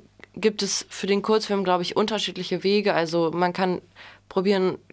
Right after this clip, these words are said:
dass man einen Verleiher bekommt, der dann halt dafür sorgt, dass der auch irgendwie öffentlich ausgewertet wird.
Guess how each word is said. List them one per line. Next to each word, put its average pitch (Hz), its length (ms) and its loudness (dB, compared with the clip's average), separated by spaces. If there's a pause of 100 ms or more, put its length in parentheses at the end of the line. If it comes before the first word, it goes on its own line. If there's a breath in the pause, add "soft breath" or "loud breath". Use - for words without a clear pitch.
(120)
dass 180 200 -2
man 185 140 2
einen 175 60 0
Verleiher 190 440 4
bekommt, 226 480 0
der 185 120 2
dann 175 280 0
halt 170 200 0
dafür 170 240 -2
sorgt, 190 340 0
dass 185 120 -2
der 175 220 2
auch 180 140 0
irgendwie 190 400 -2
öffentlich 185 380 -4
ausgewertet 190 680 -2
wird. 202 160 0